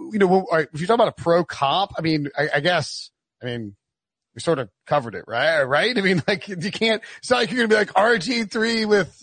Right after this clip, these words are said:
uh, yeah, I mean, I guess you did comp him to R G three, but you know what I mean? Like, what's the, what's the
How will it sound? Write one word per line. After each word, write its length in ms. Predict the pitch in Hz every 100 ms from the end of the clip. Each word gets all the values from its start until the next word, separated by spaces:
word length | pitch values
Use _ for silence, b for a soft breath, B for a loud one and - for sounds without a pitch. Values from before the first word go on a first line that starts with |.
| -
uh, 100 | 180
yeah, 140 | 202
I 20 |
mean, 140 | 165 156
I 40 |
guess 140 | 151 127
you 80 |
did 240 | 120 139 117
comp 200 | 120 107
him 60 |
to 80 | 104
R 100 | 104
G 100 | 104
three, 160 | 101 120
but 80 | 160
you 80 | 226
know 60 |
what 80 | 214
I 20 |
mean? 140 | 220 202
Like, 200 | 165 - b b b
what's 300 | - 185 -
the, 380 | - 185 165 151 113
what's 260 | 170 -
the 260 | - 156